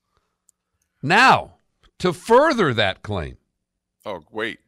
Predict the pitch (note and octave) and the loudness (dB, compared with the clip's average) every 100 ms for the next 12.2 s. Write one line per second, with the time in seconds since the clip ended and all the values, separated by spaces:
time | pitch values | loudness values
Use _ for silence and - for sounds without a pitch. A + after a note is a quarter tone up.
0 | _ - E2 D2 E2+ D#2 E2+ A2 C3 F3+ | _ -14 -14 -14 -16 -14 -10 -2 4 6
1 | D#3+ D3+ C#3 A#2 C#3+ D3+ F3+ A#3 D#4 E4+ | 8 6 4 -2 -6 -4 -4 -2 4 6
2 | F4 E4 A#3+ C3 - _ _ _ _ _ | 6 6 4 4 -2 _ _ _ _ _
3 | _ _ _ _ _ _ _ _ _ _ | _ _ _ _ _ _ _ _ _ _
4 | _ _ _ _ _ _ _ _ _ _ | _ _ _ _ _ _ _ _ _ _
5 | _ D3+ E3+ E3 B3 - G#3 F3 C3 - | _ 2 4 4 2 2 0 0 -2 -6
6 | C#3 - E3+ D#3+ C3 C3+ A#2+ D3+ C#3 A#2+ | -6 -2 2 2 0 -4 -6 -2 0 2
7 | A#2 A#2 - G#2+ F#2+ A#2+ G#2+ G2+ F#2+ E2+ | 2 2 0 -4 -2 -6 -8 -8 -8 -8
8 | D2 C#2 - _ _ - C4+ B3+ A#3+ D#3+ | -10 -12 -16 _ _ -6 -2 0 -2 2
9 | B3+ D4 A3 C3 G2+ G#2+ - A#3 A#3 B2 | 4 4 0 -6 -4 -6 -6 -2 0 -2
10 | - - C3+ G#3+ A3 - G3+ A2+ A#2 D3+ | -10 -10 -2 0 -2 -2 -2 -2 -4 -4
11 | E3+ D3+ E3+ D3+ D#3 D3+ A#2 F#2 E2+ F2+ | -4 -2 -4 -4 -4 -4 -6 -10 -10 -12
12 | C#2 | -12